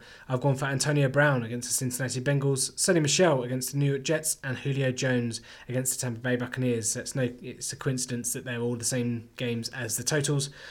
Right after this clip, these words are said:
Uh, again, these teams have, kind of have something to play for. Uh, Julio doesn't, but Julio just loves scoring touchdowns recently. Uh, the last couple of weeks, uh, that, those, that treble there is four point three four to one at Sky Bet. Um, <laughs>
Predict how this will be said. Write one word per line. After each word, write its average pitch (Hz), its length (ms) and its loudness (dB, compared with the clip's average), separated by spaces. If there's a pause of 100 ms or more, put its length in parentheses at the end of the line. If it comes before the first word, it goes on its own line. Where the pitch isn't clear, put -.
(540)
Uh, 160 280 8 (480)
again, 156 380 4
these 170 160 8
teams 156 240 6
have, 147 240 2
kind 160 180 4
of 139 60 4
have 143 100 4
something 147 280 2
to - 80 0
play 143 180 2
for. 139 340 0 (380)
Uh, 123 160 -4
Julio 135 300 0
doesn't, 123 320 0
but 127 180 -6 (180)
Julio 123 360 0 (260)
just - 180 -8
loves 113 200 -6
scoring 120 240 0
touchdowns 127 480 -4
recently. 127 400 -2 (520)
Uh, 123 240 0
the 135 60 -2
last 139 140 0
couple 139 160 0
of 151 100 10
weeks, 147 240 0 (140)
uh, 135 240 -2
that, 147 240 -6
those, 147 260 4
that 160 240 -2
treble 151 320 4
there 147 240 4
is 135 220 -2 (100)
four 165 220 2
point 135 260 -4
three 127 220 0
four 123 220 -2
to 123 100 -6
one 120 360 -4
at 123 220 -8
Sky 131 400 0
Bet. 127 320 0 (380)
Um, 117 400 -6 (180)
<laughs> - 120 -8